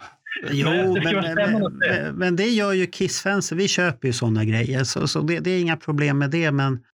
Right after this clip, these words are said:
Speaker 1: problemet är väl finansieringen där. Att antingen får man
Speaker 2: Ja.
Speaker 1: göra som Kiss i Sverige-boken, att du, du får inget stöd utan något förlag. Då bestämde vi att vi själva gör boken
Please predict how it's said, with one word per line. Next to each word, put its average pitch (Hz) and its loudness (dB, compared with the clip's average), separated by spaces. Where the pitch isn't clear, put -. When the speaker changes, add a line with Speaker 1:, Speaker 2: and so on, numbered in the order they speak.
Speaker 1:
problemet 175 0
är 156 0
väl 147 0
finansieringen 151 0
där. - -4
Att 147 -2
antingen 170 0
får 175 -2
man 160 2
Speaker 2:
Ja. 160 2
Speaker 1:
göra 147 2
som 143 -2
Kiss - -2
i 147 0
Sverige-boken, 143 0
att 127 0
du, 135 -4
du 143 0
får 180 0
inget 147 2
stöd 135 0
utan 123 -2
något 123 0
förlag. 165 0
Då 175 2
bestämde 170 0
vi 139 2
att 127 -2
vi 131 2
själva 139 0
gör 185 -2
boken 117 -2